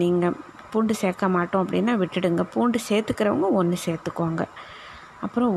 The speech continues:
உப்பு, அப்புறம் சீரகத்தூள் இருக்கு இல்லையா, அது ஒரு டீஸ்பூன்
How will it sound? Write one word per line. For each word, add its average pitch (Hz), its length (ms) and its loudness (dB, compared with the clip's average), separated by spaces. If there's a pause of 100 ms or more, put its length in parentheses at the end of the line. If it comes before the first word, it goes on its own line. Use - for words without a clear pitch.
உப்பு, 180 320 0 (680)
அப்புறம் 254 320 0 (140)
சீரகத்தூள் 226 880 2
இருக்கு 185 240 -2
இல்லையா, 190 260 2 (1600)
அது 214 160 0 (680)
ஒரு 226 240 4
டீஸ்பூன் 202 420 -2